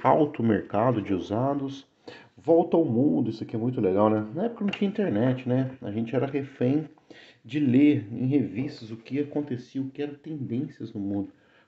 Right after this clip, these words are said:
Por isso que essa, as revistas são tão fascinantes, por isso que eu acho que talvez eu seja tão apaixonado.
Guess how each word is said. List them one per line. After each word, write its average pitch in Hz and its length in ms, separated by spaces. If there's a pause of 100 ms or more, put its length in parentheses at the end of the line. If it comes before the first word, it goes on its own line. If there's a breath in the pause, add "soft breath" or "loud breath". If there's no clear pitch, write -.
(160 soft breath)
Por - 100
isso 127 160
que - 80
essa, 135 600
as 120 240
revistas 107 420
são 127 180
tão 127 220
fascinantes, 131 640
por - 140
isso 123 100
que - 60
eu 127 40
acho 131 120
que - 60
talvez 120 360
eu 123 60
seja 127 320
tão 131 240
apaixonado. 107 680